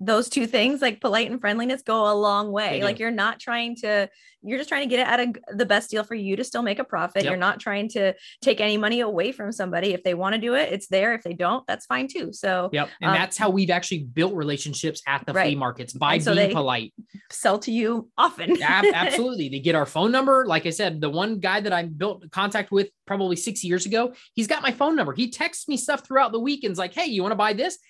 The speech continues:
Speaker 2: Hey, you wanna buy that?" I don't have any competition when I get onto a relationship with somebody like that. And I still negotiate with him. He tells me what he's asking for it.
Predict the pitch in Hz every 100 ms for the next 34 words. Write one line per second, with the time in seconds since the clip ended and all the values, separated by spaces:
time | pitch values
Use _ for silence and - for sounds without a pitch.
0 | - 320 302 240 240 214 202 202 277 -
1 | _ _ 202 320 269 311 277 285 269 -
2 | 311 269 240 220 208 165 226 240 196 208
3 | 202 214 180 165 190 190 156 160 - 165
4 | 165 143 131 127 120 120 117 - - -
5 | 185 220 - - 185 220 262 220 381 403
6 | 330 233 190 147 139 175 175 180 214 202
7 | 170 143 165 233 294 294 330